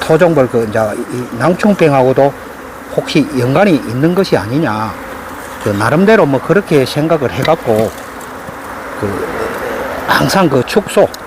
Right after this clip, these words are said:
축소해갖고 키우려고는 나름대로의 그 생각입니다. 그래서 항상 그 축-, 벌통을 축소해갖고 벌을 키워야 된다,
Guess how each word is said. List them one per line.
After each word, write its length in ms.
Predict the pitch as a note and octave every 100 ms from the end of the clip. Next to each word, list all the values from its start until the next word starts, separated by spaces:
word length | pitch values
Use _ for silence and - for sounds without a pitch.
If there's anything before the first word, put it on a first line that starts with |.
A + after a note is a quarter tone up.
| - - -
축소해갖고 720 | - G3+ G#3 C#3+ D#3 D3+ C#3
키우려고는 600 | - E3+ D3+ C3 - B2+ -
나름대로의 580 | G#2+ B2+ E3 F#3+ F#3 C3+
그 200 | - A#2 G#2 G2+ G2+ - - -
생각입니다. 680 | - F#3 F#3 D3+ G2 - - - - - - - - - - - -
그래서 420 | - D3+ G#3+ F#3 D3
항상 440 | - C#3 F3 D3+
그 380 | C3 B2+ B2 A#2+ - - - - - - - - - - - - - - - -
축-, 200 | - G#3+ - - B3+ - - -
벌통을 420 | - D#3 F3+ D#3+ C3
축소해갖고 640 | G3+ - F#3+ D3+ C#3+ -
벌을 220 | - C3+
키워야 280 | C3 - D#3
된다, 520 | C3 A#2+ A2+ A2 A2